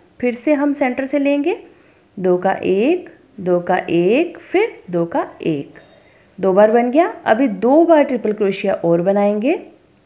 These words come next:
इसी तरह से, दो का एक, दो का एक, और एक बार और बनाना है ट्रिपल क्रोशिया और उसके बाद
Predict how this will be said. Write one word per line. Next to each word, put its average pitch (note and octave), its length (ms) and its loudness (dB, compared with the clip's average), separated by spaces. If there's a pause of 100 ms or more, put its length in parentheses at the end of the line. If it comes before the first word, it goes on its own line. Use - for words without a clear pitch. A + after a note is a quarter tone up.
(1300)
इसी G#3 220 -6
तरह A3+ 260 2
से, C#4+ 180 0 (640)
दो F3+ 180 -4
का F#3 260 -2
एक, G3+ 480 -2 (120)
दो F3 160 -2
का A3+ 220 -8 (100)
एक, - 320 -6 (1600)
और F3 100 0 (200)
एक B3 220 0
बार C4+ 160 6
और C4+ 160 6
बनाना C4 360 2
है C#4+ 200 -2 (760)
ट्रिपल G#3+ 300 0
क्रोशिया C4 580 0 (880)
और G3 160 0
उसके G3+ 360 0
बाद G3 360 0